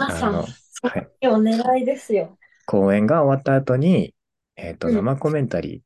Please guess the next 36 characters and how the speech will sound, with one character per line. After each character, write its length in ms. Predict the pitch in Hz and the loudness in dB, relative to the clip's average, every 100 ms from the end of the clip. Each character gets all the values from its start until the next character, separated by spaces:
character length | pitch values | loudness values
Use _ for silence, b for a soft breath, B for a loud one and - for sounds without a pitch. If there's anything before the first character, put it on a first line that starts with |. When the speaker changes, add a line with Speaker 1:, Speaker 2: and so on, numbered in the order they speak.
| 90 | -12
Speaker 2:
言 40 | |
っ 20 | |
て、 100 | - | -8
あ 60 | 82 | -8
の、 180 | 85 - _ _ _ _ _ _ _ _ _ _ _ | -8 -14 _ _ _ _ _ _ _ _ _ _ _
あ 160 | 98 87 | -4 -2
の、 100 | 82 | 0
映 180 | 120 160 | 0 2
画 140 | 165 | 0
と 140 | 165 165 | 0 -2
か 180 | - 85 | -2 -2
の、 300 | 87 64 - _ _ _ _ _ _ - | 0 -2 -8 _ _ _ _ _ _ -10
あ 360 | 87 80 80 | -8 -6 -8
の、 380 | 80 78 78 - _ _ _ _ _ _ _ _ _ _ _ _ _ _ _ _ _ _ - | -8 -8 -8 -10 _ _ _ _ _ _ _ _ _ _ _ _ _ _ _ _ _ _ -2
映 120 | 131 | 2
画 120 | 143 | 2
と 120 | 143 | 0
か 100 | 113 | -2
で 60 | 80 | -4
も 120 | 101 | -6
コ 140 | - | -2
メ 100 | 120 | 0
ン 60 | 127 | 2
タ 100 | 123 | 2
リ 160 | 113 110 | 2 2
ー 20 | |
っ 20 | |
て、 120 | - | 0
あ 80 | 95 | 0
の、 240 | 95 92 - - - _ _ b b | 0 -2 -6 -20 -20 _ _ b b
監 160 | 117 107 | -2 0
督 240 | 104 110 | 0 2
の 100 | 104 | 0
人 220 | 101 110 | 0 -4
と 120 | - - | -4 -6
か、 360 | - 80 57 | -6 -8 -8